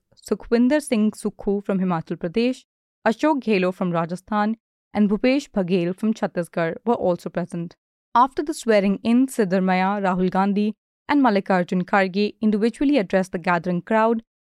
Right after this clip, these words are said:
at Bangaluru's Kantirava Stadium. Siddaramaiah reiterated the five guarantees pledged by the Congress during the elections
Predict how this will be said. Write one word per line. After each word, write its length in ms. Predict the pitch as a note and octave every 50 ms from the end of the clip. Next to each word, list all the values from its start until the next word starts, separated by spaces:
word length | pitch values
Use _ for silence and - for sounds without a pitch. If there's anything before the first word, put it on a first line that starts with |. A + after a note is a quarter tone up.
| _ -
at 180 | - C4+ B3 A3+
Bangaluru's 760 | A3+ G3 F#3+ G3 F#3+ G3+ F#3 F#3+ F#3+ F3+ G3 G3+ G3+ - - _ _ _ _ - -
Kantirava 680 | C4 B3+ C4 C4 D4+ D4 B3+ A3 G#3 F#3+ G3 G3 F#3
Stadium. 540 | - - - F#3+ F3 D#3 D#3+ D#3+ D#3+ E3+ - _ _ _ _ _ _ _ _ _ -
Siddaramaiah 560 | - B3 G3 F#3+ G3+ G3+ G3+ G3 G3 F#3+ G3
reiterated 840 | F#3 B3+ C#4+ D#4+ C4 - G3+ F#3+ G3 F#3 F#3 - - F#3 F#3 E3 -
the 60 | G3+
five 400 | - - - A3+ A#3 C4 C#4 A3
guarantees 640 | - G3+ F#3+ F#3+ F#3+ F#3 F3+ - F#3+ F3 F3 - - - -
pledged 240 | A#3 A#3 B3+ - -
by 160 | - C4 B3+
the 80 | A3+ A3
Congress 500 | - G#3+ F#3+ F#3 F3 E3+ E3+ F3 E3+ -
during 320 | - - A3+ B3 C#4 C#4+
the 100 | C4 C4
elections 640 | A3+ G3 F3+ F3 - - - - E3+ E3+ F#3 F#3